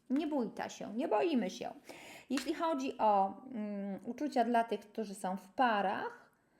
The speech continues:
posłuchajcie, mnie to pachnie tym, że ci, którzy w parach mogą tutaj dokonywać jakichś generalnie takich, e, wiążących decyzji co do zakupu czegoś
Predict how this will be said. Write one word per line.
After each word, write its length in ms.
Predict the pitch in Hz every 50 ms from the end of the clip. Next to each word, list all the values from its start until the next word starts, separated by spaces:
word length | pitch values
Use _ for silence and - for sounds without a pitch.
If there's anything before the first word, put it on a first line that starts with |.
| _ _ _ _ _ _ _ -
posłuchajcie, 840 | 240 240 247 - 254 254 269 262 269 285 285 247 254 - 277 262
mnie 540 | 240 247 247 247 254 254 277 392 571 698 698 -
to 100 | 415 381
pachnie 440 | - 320 320 320 - - 277 262
tym, 360 | 254 254 - 262 262 285 330 - -
że 200 | 214 220 247 247 247 - - - - 208 214 214
ci, 120 | - 339
którzy 320 | - - - 277 247 254 254
w 120 | 254 -
parach 300 | - 269 269 262 254 254
mogą 280 | 247 240 226 233 233 233
tutaj 300 | 254 247 - 240 233 208
dokonywać 520 | 226 226 240 226 226 233 214 220 214 214
jakichś 280 | 214 214 - 220 208 196
generalnie 760 | - 214 214 214 208 214 214 214 220 220 220 214 208 196 202
takich, 460 | - 196 196 - 214 202 - - -
e, 200 | 170 190 185 180 180 - - - - - - _ -
wiążących 600 | 196 226 214 220 208 226 226 233 226 233 220 208
decyzji 500 | 196 208 214 214 - 220 208 202 214 208
co 160 | - - 208
do 300 | 196 208 202 202 196 -
zakupu 520 | - 185 - 220 226 226 269 247 254 - 220
czegoś 580 | - - 214 196 196 196 196 - - - -